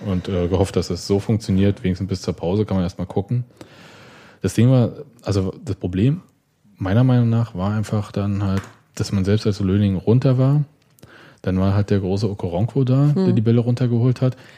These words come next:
Speaker 1: Der, ganz ehrlich, der, der ist jetzt kein schlechter Spieler, aber der hat nie das abgerufen, was er eigentlich technisch kann.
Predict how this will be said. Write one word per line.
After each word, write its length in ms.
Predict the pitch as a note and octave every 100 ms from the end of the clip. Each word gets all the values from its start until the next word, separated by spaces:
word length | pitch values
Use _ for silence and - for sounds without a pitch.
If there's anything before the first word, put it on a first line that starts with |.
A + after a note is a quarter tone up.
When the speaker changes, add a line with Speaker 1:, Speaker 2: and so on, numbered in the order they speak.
| -
Speaker 1:
Der, 100 | G2 - _ _ _ _ -
ganz 220 | F#2 F#2+
ehrlich, 260 | G2 G#2+ G#2
der, 140 | -
der 200 | - F#2+
ist 140 | G#2 -
jetzt 400 | F#2+ - F3 -
kein 180 | F2+ F#2
schlechter 300 | G#2 - G2
Spieler, 280 | - G#2+ G#2
aber 120 | F2+
der 80 | E2+
hat 80 | G2
nie 160 | G#2
das 180 | G2+ F2+
abgerufen, 440 | F2+ G#2 G2 G#2
was 140 | F2+ F#2
er 60 |
eigentlich 260 | F2+ F2+ F2+
technisch 380 | - - F2 -
kann. 280 | - B2